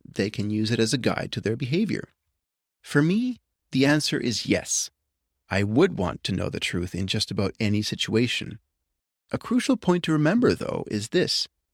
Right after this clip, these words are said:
I am not another person.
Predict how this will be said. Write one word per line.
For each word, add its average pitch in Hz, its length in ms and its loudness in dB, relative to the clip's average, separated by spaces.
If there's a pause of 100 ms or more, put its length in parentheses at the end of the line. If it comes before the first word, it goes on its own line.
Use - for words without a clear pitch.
(580)
I 131 400 -2
am 113 180 4
not 110 280 4
another 98 400 2
person. - 500 -2